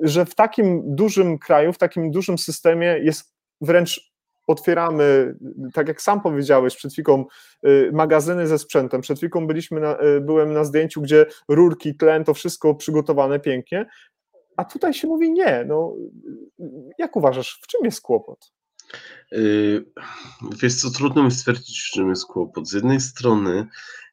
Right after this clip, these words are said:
Speaker 2: y, musimy pamiętać o jednym. Nasz system ratownictwa medycznego nie był reformowany od wielu, wielu lat. Druga sprawa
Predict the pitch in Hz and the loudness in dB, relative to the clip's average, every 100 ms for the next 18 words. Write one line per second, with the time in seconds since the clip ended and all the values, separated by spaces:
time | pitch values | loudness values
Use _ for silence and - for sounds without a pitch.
0 | - 107 104 101 104 104 113 113 113 110 | -2 0 2 0 -2 0 0 0 0 -2
1 | 110 - 101 101 92 92 98 107 - 110 | -4 -4 -4 -4 -8 -6 -6 -8 -10 -10
2 | - 110 101 101 104 - 101 - - 101 | -6 -2 -2 -2 -8 -6 -6 -4 -4 -2
3 | 101 98 - - 95 98 98 95 92 92 | -4 -6 -8 -2 -2 -2 -2 0 -2 0
4 | 98 95 95 - - - - _ - 90 | 2 4 2 -4 -20 -20 -20 _ -6 0
5 | 104 113 98 98 92 95 95 92 - 95 | 0 0 -2 -2 0 0 0 -2 -2 -2
6 | 92 92 92 90 87 85 - - - - | 0 0 0 0 -2 -6 -10 -18 -20 -6
7 | 120 117 127 127 - 110 101 90 82 92 | 0 2 2 0 -2 0 0 2 0 -2